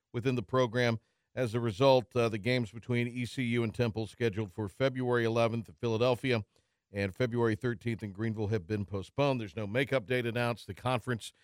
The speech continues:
will be putting something out possibly, uh, within minutes. Uh, that is more to maybe rearrange the schedule.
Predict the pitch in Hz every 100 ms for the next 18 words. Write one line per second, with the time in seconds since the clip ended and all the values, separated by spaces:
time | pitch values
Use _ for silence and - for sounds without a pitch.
0 | _ _ 113 113 - 123 104 127 113 117
1 | 120 - - 127 127 117 101 113 117 110
2 | 107 104 - _ _ - 113 127 117 123
3 | 127 110 - - - - 117 104 104 90
4 | 104 _ _ _ _ - 147 131 113 131
5 | 131 120 123 117 113 127 117 123 113 -
6 | 110 - 135 127 107 101